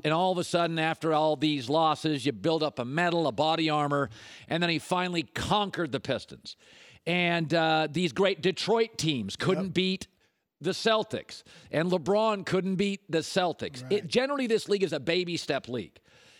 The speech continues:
Speaker 1: And so I, I think there's a lot of people now, this narrative's building. Milwaukee's gonna beat Golden State. And I just wanna remind everybody, they were a team that last year could not win a road game in the Eastern Conference playoffs.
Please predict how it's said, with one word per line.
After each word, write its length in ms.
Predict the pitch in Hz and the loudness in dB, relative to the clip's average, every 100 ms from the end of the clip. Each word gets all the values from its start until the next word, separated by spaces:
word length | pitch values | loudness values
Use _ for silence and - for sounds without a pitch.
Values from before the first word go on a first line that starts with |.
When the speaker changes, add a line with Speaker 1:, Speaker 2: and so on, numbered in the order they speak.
| _ | _
Speaker 1:
And 180 | 175 185 | -2 -2
so 420 | - 208 175 170 - _ - | 2 2 2 0 -2 _ -4
I, 160 | 208 240 | -2 0
I 100 | 226 | 0
think 120 | 277 226 | 0 2
there's 100 | 170 | 0
a 60 | |
lot 680 | 160 165 196 240 247 247 240 | 0 0 2 4 4 4 2
of 100 | - | 2
people 240 | 208 175 | 0 0
now, 160 | 160 156 | 0 0
this 220 | 165 151 | -2 0
narrative's 360 | 185 180 147 92 | 2 2 0 -2
building. 360 | 123 92 87 82 | -4 -4 -10 -4
Milwaukee's 500 | 127 147 175 160 147 | 0 2 0 0 0
gonna 140 | 151 | 0
beat 160 | 139 151 | 0 0
Golden 240 | 139 120 | 0 -2
State. 280 | 113 120 - - | -4 -4 -6 -8
And 120 | 131 | -8
I 60 | 131 | -4
just 160 | 175 190 | -4 0
wanna 120 | 220 | 0
remind 280 | 220 214 165 | 2 0 0
everybody, 380 | 123 98 80 _ _ _ _ _ _ - | -4 -6 -10 _ _ _ _ _ _ -14
they 480 | 131 180 247 254 | -2 2 4 4
were 380 | 226 208 208 190 | 2 0 2 2
a 80 | 170 | -2
team 400 | - 196 220 208 | -2 0 2 2
that 180 | 165 - | 0 0
last 400 | 160 233 233 - | -2 0 0 2
year 160 | 185 185 | 0 0
could 240 | - 196 | 0 2
not 220 | 214 247 226 | 2 0 0
win 100 | 226 | 0
a 140 | 214 | 0
road 760 | 175 156 185 233 254 262 196 | -2 2 4 6 4 2 -2
game 580 | 147 190 175 156 165 175 - - - | 2 2 2 -2 -2 -4 -8 -20 -4
in 160 | 190 202 | 0 0
the 220 | 196 190 - | 0 -4 -4
Eastern 420 | 254 - 262 254 | -2 0 -2 -2
Conference 460 | 214 214 165 196 - | -2 -2 -2 -4 -2
playoffs. 760 | 208 170 113 92 113 - | -2 0 -2 -6 -8 -12